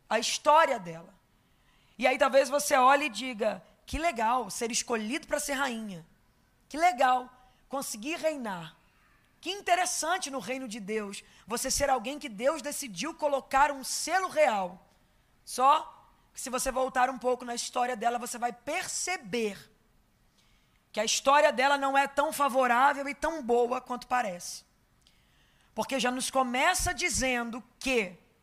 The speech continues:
ela foi criada pelo seu primo. Por quê? Porque perdeu os seus pais. Ela foi criada pelo seu primo, por quê? Porque perdeu os seus pais. E quando eu leio isso,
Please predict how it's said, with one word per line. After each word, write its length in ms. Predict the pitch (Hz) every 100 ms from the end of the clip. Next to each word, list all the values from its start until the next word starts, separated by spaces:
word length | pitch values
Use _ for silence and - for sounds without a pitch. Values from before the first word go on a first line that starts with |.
| _ _ _ _
ela 280 | - 233 262
foi 200 | - 247
criada 640 | - 247 220 233 240 262
pelo 240 | 254 240 233
seu 240 | - 262
primo. 580 | - 269 302 269 180 160 _ _ _ _ _ _ -
Por 200 | 294 294
quê? 340 | 262 277 330 - - _ _ _ _
Porque 220 | 294 302
perdeu 500 | 339 381 262 214 285
os 80 | 330
seus 220 | - 262
pais. 580 | - 185 160 180 - - _ _ _ _ _ _ _ _ _ _ _ _ _ -
Ela 160 | 262
foi 160 | 269 285
criada 320 | 285 269 269
pelo 200 | 254 247
seu 200 | - 220
primo, 440 | - 285 320 359 440 508 - _ _
por 200 | - 262
quê? 340 | - 277 359 - - - -
Porque 240 | 330 349
perdeu 480 | - 370 277 269 320
os 80 | 320
seus 200 | 277 -
pais. 540 | 226 180 170 - - _ _ _ _ _ _ _ _ _ _ _ _ _ _
E 60 |
quando 220 | - 311 330
eu 60 |
leio 300 | 320 302 285
isso, 460 | 320 339 - 254